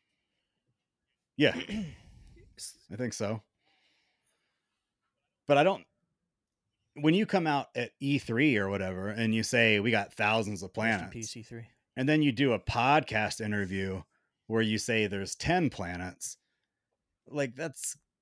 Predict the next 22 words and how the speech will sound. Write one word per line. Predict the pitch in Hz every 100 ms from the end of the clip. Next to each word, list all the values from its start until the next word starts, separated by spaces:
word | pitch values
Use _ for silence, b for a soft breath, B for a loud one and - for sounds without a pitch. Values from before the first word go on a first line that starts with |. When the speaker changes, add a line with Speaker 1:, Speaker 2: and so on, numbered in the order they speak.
| _ _ _ _ _ _ _ _ 117 -
Speaker 1:
it's, | 185 147
it's | 135 156
a |
little | 147 156 160
misleading, | 139 135 - 107 117 139 160 170 156 123
while | 110 113
at | 110
the |
same | 110 127 120
time, | 120 117 120
it's, | 110 92 -
it | - 110
is | 117 90
being | 107 107
very | 101 101 98 95 87 - b b _ _ _ -
honest, | 123 196 120 104 - -
but | 123 -
it's | 104 -
painting | - 151 - 131 131 113
a | 104
certain | - 131 107 107 95
picture | 170 185 - 101 98 -